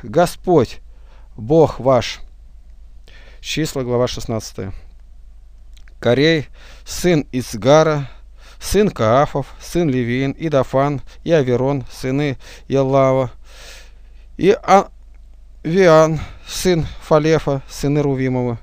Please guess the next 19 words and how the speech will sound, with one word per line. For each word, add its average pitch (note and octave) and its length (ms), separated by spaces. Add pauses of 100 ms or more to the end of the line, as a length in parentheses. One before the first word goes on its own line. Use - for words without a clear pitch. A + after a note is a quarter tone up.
(400)
восстали A3+ 640
на G#3 120
Моисея, E3+ 720
и C3+ 160
с - 140
ними F3+ 480
из C3+ 160
сынов C#3+ 560
Израилевых D3+ 720
двести C#3+ 360
пятьдесят B2+ 560
мужей, B2 440 (320)
начальники D#3 800
общества, B2 800
призываемые C3+ 640
на B2+ 80
собрание, C#3+ 760
люди C3 420
именитые. A#2+ 580